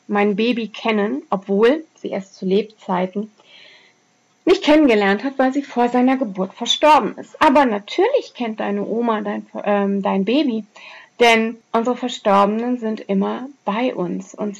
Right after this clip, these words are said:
sie bekommen mit, was in eurem Leben passiert. Und ich habe das ganz, ganz, ganz häufig, ähm, dass die Verstorbenen berichten,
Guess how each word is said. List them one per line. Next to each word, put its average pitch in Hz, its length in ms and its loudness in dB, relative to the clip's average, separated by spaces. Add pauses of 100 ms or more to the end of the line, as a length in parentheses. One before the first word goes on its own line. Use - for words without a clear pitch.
(120)
sie 208 140 -6
bekommen 226 500 0
mit, 294 360 -4
was 233 220 -8
in 214 100 -4
eurem 208 500 -2
Leben 202 340 -2
passiert. 202 640 -4
Und 240 180 -6
ich 254 100 -8
habe 254 120 -14
das - 200 -16
ganz, 247 400 -2
ganz, 208 300 -10
ganz 196 320 -8
häufig, 254 640 -2 (580)
ähm, 240 340 4
dass 254 160 -8
die 220 100 -14
Verstorbenen 208 720 0
berichten, 202 600 -4